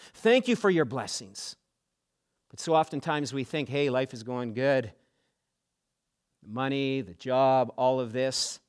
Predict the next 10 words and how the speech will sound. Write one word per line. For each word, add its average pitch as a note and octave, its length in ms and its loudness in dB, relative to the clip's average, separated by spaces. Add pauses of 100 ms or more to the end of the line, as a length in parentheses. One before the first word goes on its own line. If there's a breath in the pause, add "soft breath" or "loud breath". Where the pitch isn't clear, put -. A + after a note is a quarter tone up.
(560)
Oh, B2+ 180 -12 (1400)
that's G#2+ 180 -14
all A#2+ 120 -8
the A#2 60 -10
more A2+ 160 -8
time A2+ 300 -10
we A2+ 120 -8
need A2 220 -10
to A#2 100 -14
be A2+ 300 -8